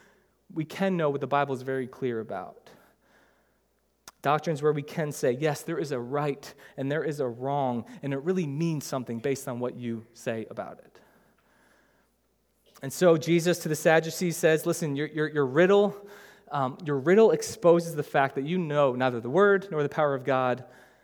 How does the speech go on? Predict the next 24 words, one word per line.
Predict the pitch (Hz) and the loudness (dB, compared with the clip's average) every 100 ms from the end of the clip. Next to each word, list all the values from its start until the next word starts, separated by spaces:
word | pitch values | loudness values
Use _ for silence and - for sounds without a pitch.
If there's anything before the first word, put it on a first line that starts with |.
| _ _ _ _ _ - | _ _ _ _ _ -14
because | 127 143 | -6 -2
if | 180 175 | -2 -2
you | 165 | -6
did, | 135 143 123 | 0 0 0
you | 147 | -6
would | |
have | 139 | -6
never | 135 131 | -4 -6
even | 123 113 | -6 -8
asked | 104 - 92 | -8 -12 -16
that." | 90 - _ _ _ _ _ _ _ _ _ _ - | -16 -20 _ _ _ _ _ _ _ _ _ _ -6
But | 131 | 2
then, | 160 175 170 | 4 6 6
I | 135 | 4
love | 147 156 | 4 4
this, | 135 127 | 4 0
he | 170 | -4
just | 160 | -2
goes | 170 151 | 0 2
and | 143 | 0
answers | 143 147 | -4 -4
their | 135 139 | -6 -4
question | 147 131 143 127 | -2 -4 -4 -4
anyway. | 135 160 170 | -2 -2 -4